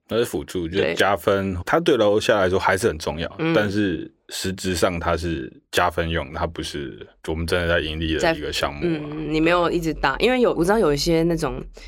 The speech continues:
Speaker 2: 主打音乐的那种店家，觉得它有点像在贩卖音乐这个符号。
Speaker 1: 怎么说？
Speaker 2: 他们可能就是一进去，
Speaker 1: 嗯。
Speaker 2: 地上或是周边会印一些歌词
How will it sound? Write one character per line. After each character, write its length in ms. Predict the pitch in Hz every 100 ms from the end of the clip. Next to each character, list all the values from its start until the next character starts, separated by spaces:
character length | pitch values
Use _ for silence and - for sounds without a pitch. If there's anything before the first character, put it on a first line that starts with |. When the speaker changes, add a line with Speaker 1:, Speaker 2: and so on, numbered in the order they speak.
| - - -
Speaker 2:
主 240 | - 160 160
打 240 | 165 127 -
音 260 | 139 139 139
乐 160 | 139
的 120 | - - -
那 100 | 143
种 180 | - - -
店 180 | 135
家， 180 | - 50 50 175 - -
觉 80 | 185
得 60 |
它 220 | 202 202
有 120 | 196 165
点 140 | 139
像 180 | 170 160
在 280 | 160 147 147
贩 220 | - 170
卖 240 | 147 156
音 260 | 143 139 143
乐 140 | 143
这 120 | 123 123
个 80 |
符 240 | 123 - -
号。 340 | - - - _ _ -
Speaker 1:
怎 100 | 80
么 100 | 80
说？ 280 | 69 78 - _ -
Speaker 2:
他 80 |
们 100 | 339
可 80 | 262
能 100 | 202
就 60 | 240
是 80 | 208
一 80 |
进 260 | 180 214 175
去， 380 | 165 170 127 - -
Speaker 1:
嗯。 180 | 101 - -
Speaker 2:
地 200 | 247 185
上 260 | 196 170 143
或 140 | 185
是 160 | 175 165
周 180 | 151
边 120 | 147 156
会 100 | 165
印 180 | 160 151
一 40 |
些 400 | 143 135 127 151 -
歌 240 | 147 135
词 280 | 143 - -